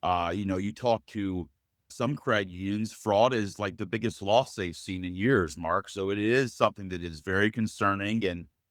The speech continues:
you do have actors, foreign state actors, and you really have to be on your A game.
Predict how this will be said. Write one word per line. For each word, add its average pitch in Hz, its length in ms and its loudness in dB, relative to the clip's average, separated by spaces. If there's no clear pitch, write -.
you 92 120 -10
do 104 160 -2
have 107 220 4
actors, 98 540 0
foreign 101 340 2
state 104 260 -4
actors, 90 520 -2
and 92 100 -4
you 90 120 -6
really 104 320 2
have 92 280 0
to 98 80 -10
be 90 180 -8
on 92 160 -4
your 95 140 -2
A 117 140 8
game. 76 300 -2